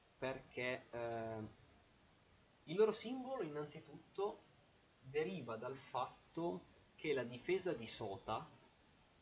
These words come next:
ai tempi del, del, dell'eresia fu condotta da persone, cioè alla, a questa difesa parteciparono, eh, tante persone, eh,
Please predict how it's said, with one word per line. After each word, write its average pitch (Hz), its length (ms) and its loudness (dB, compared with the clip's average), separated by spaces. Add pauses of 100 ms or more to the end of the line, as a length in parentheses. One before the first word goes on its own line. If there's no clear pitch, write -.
(100)
ai 113 220 -2
tempi 110 540 0
del, 98 680 -4
del, 98 420 -6
dell'eresia 107 800 -2 (640)
fu 202 180 -4
condotta 151 1000 0 (220)
da 123 140 2
persone, 123 760 -2
cioè 135 260 4 (300)
alla, 139 240 2
a 143 60 -2
questa 160 340 -4
difesa 127 480 -4
parteciparono, 156 1160 0 (600)
eh, 120 420 -4 (420)
tante 190 460 4
persone, 135 920 -4 (120)
eh, 101 840 -8